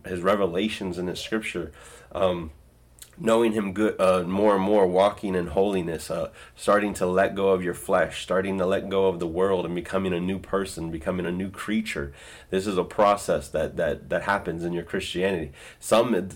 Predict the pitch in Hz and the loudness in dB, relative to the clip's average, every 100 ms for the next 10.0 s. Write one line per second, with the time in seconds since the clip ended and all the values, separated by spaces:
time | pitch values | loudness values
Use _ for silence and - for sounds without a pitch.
0 | - - 110 107 95 92 92 - 92 104 | -12 -2 0 2 2 2 0 -2 0 0
1 | 98 92 98 98 90 95 87 - 98 90 | 0 -2 0 0 0 -2 -2 -2 -4 -4
2 | - 82 87 85 - 78 95 - 92 87 | -6 -4 -2 -2 -2 0 0 0 -4 -2
3 | 90 98 95 85 90 90 - 90 90 85 | -4 -2 0 0 0 -2 -2 -4 -2 -4
4 | 76 - - - - 95 90 87 85 _ | -6 -18 -20 -20 -6 -2 0 -2 -8 _
5 | - 131 117 104 104 104 101 98 - 90 | -4 2 2 6 4 6 4 2 2 -2
6 | 82 - 85 80 - 113 110 101 92 104 | 0 -4 -6 -8 -6 0 0 0 -2 0
7 | 98 95 95 92 85 80 76 87 87 87 | 0 0 -2 -2 -2 -6 -2 -2 2 2
8 | 90 - 90 85 82 - 82 82 76 71 | 2 0 -6 -6 -12 -6 -2 0 -2 -4
9 | - 95 98 95 87 90 87 113 110 | 0 2 4 2 0 -2 0 0 0